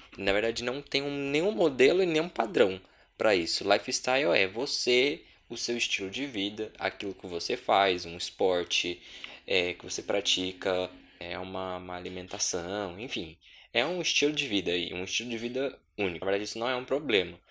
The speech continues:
Cada um tem que ser, tem que ter o seu próprio estilo. Você não precisa ficar, é, sabe assim,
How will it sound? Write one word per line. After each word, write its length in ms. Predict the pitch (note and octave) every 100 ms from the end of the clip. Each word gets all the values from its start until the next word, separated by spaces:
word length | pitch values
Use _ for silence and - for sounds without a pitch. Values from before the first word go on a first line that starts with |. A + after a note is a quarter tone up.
| -
Cada 220 | - G2+ G2
um 140 | G#2+
tem 140 | A2+
que 100 | A2+
ser, 140 | - A#2+ - _
tem 140 | A2+
que 80 | A#2
ter 80 | C3
o 60 | C3
seu 160 | D3
próprio 340 | - D3 C#3+ G#3
estilo. 460 | - D#3+ B2+ A2 - _
Você 140 | - F#3
não 40 |
precisa 240 | F#3 F3 F3
ficar, 840 | D3+ - C3+ E3 D#3+ A#2+ G2 - _ _
é, 320 | G#2 A2 A2 G#2+
sabe 300 | - D3 C3+
assim, 520 | - D3+ D3+ A2+